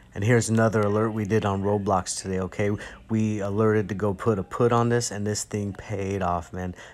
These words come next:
This thing was downtrending. I saw it going down. I figured it had more room to go, and it definitely did. It continued going down, and those that got in this,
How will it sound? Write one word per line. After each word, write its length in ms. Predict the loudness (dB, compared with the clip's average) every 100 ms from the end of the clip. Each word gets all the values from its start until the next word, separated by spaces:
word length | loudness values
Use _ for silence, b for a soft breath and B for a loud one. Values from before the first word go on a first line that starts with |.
| -8
This 180 | -6 -4
thing 220 | -2 -2
was 100 | -2
downtrending. 800 | 0 0 0 0 0 0 0 -4
I 120 | -8
saw 340 | -4 2 2
it 40 | 2
going 280 | -2 -2 -2
down. 300 | -2 -2 -6 B B
I 80 | -10
figured 360 | -4 -2 -2 -2
it 80 |
had 200 | 0 -2
more 180 | 0 0
room 240 | 0 0 -2
to 40 |
go, 360 | 2 6 6 4 B B
and 220 | -2 0
it 80 | 0
definitely 460 | 2 0 2 0 0
did. 200 | -2 -4
It 80 |
continued 500 | -6 -8 -2 0 0
going 280 | 2 2 2
down, 260 | 2 2 0 B B
and 180 | -6 -2
those 260 | 2 2 0
that 80 |
got 260 | 0 2 2
in 180 | 0 2
this, 320 | 2 2 -2